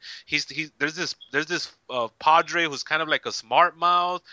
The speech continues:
So then the, the middle portion just lags and lags, and it, it never really captures the first twenty minutes of the movie, and it just never really recuperates. So anyways, that, that's Vampires.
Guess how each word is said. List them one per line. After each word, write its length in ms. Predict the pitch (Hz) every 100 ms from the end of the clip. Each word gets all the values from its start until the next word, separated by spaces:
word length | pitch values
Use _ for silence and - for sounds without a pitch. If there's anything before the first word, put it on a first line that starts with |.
| - - -
So 180 | 175
then 220 | 170 202 196
the, 120 | 180
the 120 | 165 160
middle 260 | 196 247
portion 420 | - 226 226 220
just 320 | 165 175 131 113
lags 480 | 143 180 196 180
and 180 | 143 123
lags, 280 | 143 165 170
and 100 | 151
it, 220 | 165 170 160
it 120 | 170
never 200 | 208 220
really 280 | 202 208 190
captures 560 | - 180 196 - 147
the 100 | 131
first 460 | - - 165 156 -
twenty 240 | 175 170
minutes 300 | 156 156 -
of 100 | 151 113
the 80 |
movie, 460 | 107 143 170 110 95 - - -
and 100 | 120
it 80 | 131
just 160 | 175
never 220 | 170 170 165
really 180 | 165
recuperates. 800 | 160 120 - 190 - 110 101 98
So 160 | 123 117
anyways, 580 | 180 165 123 123 117 -
that, 140 | 143 151
that's 180 | 180 160
Vampires. 720 | 160 160 - 127 117 113